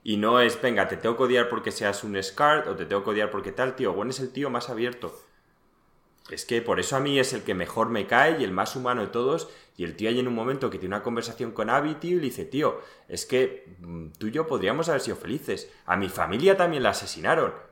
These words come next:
Y no he ido yo detrás buscando venganza y tal. Te he acompañado, te tal". O sea, ves que de verdad es un tío... Que, que dentro de lo que le ha tocado ha dicho, "Tío, en vez de fijarme en lo malo del mundo, voy a por lo menos fijarme en lo positivo y a avanzar".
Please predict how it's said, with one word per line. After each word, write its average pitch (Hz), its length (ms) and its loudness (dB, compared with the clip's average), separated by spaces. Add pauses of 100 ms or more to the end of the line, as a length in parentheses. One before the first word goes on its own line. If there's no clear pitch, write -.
(100)
Y 101 140 -6
no 101 140 4
he 170 60 8
ido 165 160 6
yo 147 160 2
detrás 120 500 4
buscando 107 380 -2
venganza 104 500 2
y 87 60 -2
tal. 98 260 4 (400)
Te 110 80 0
he 107 40 8
acompañado, 120 800 6
te 123 140 4
tal". 127 440 4
O - 40 -20
sea, 87 120 2
ves 107 200 0
que 165 140 0
de 139 80 0
verdad 110 240 2
es 151 120 -2
un 156 160 -4
tío... 185 340 0 (420)
Que, 90 340 -6
que 85 140 -4
dentro 143 380 2
de 165 100 2
lo 156 100 4
que 156 80 0
le 139 60 6
ha 127 80 4
tocado 135 360 4
ha 175 40 8
dicho, - 280 0
"Tío, 135 180 2
en 107 100 -2
vez 98 80 2
de 139 100 4
fijarme 147 500 -2
en 135 40 -2
lo 131 80 2
malo 123 220 2
del 107 80 0
mundo, 151 380 0
voy 123 120 0
a 127 140 0
por 160 120 2
lo 127 80 2
menos 151 240 -2
fijarme 120 420 -2
en 151 60 -2
lo 139 120 -2
positivo 135 600 -4
y 110 160 -2
a 82 100 0
avanzar". 82 640 0